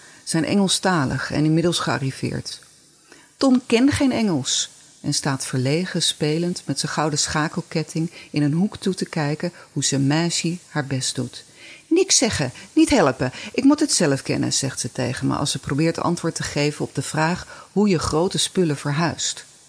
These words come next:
Hulpvaardig als ze is, wil ze de kopers zo volledig mogelijk informeren en hoe ze het doet, doet ze het, maar mijn klanten begrijpen ieder woord. "You, eh, remember the big cast over there?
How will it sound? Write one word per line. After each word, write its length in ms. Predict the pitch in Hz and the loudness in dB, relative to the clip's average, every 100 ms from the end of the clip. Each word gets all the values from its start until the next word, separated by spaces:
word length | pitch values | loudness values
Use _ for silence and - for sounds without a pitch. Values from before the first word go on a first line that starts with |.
| - _ - - - - | -20 _ -20 -20 -14 -2
Hulpvaardig 720 | 151 - 208 233 269 247 175 | -2 0 0 2 2 0 -2
als 140 | 156 | -2
ze 80 | - | -2
is, 320 | - 196 - - - - | 0 0 -2 -6 -16 -8
wil 140 | 185 185 | 0 0
ze 120 | 165 | 0
de 60 | 139 | -2
kopers 460 | - 185 190 170 | 0 -2 0 -2
zo 160 | - 143 | -2 -2
volledig 600 | - 151 160 208 240 - | -2 0 2 2 2 0
mogelijk 420 | 165 190 202 170 | 0 0 -2 -4
informeren 680 | - 147 139 143 156 208 214 - - - | -2 -2 0 2 0 -2 -6 -10 -18 -6
en 120 | 147 | 0
hoe 200 | 170 247 | 4 4
ze 80 | 262 | 4
het 120 | 208 | 2
doet, 180 | 214 170 | 2 2
doet 180 | 233 262 | 2 2
ze 120 | - | 0
het, 300 | 156 - - - - | -2 -2 -8 -16 -10
maar 120 | - 165 | -2 0
mijn 200 | 139 143 | 0 0
klanten 400 | 196 202 202 143 | 0 0 -2 -4
begrijpen 520 | 147 - 170 180 - - - | -4 0 -2 -2 -6 -10 -4
ieder 320 | 226 247 196 | 2 4 4
woord. 460 | 120 120 117 - - - - - - - - - | 2 -2 -2 -6 -10 -16 -20 -20 -20 -20 -20 -2
"You, 360 | 240 254 247 | 2 6 6
eh, 420 | 240 233 233 233 240 | 6 6 4 4 4
remember 500 | 247 240 262 285 262 | 6 6 6 6 4
the 60 | |
big 180 | 214 349 - | 4 2 4
cast 440 | 285 254 359 - | 4 4 2 2
over 240 | 226 226 202 | 2 2 2
there? 300 | 202 247 | 2 2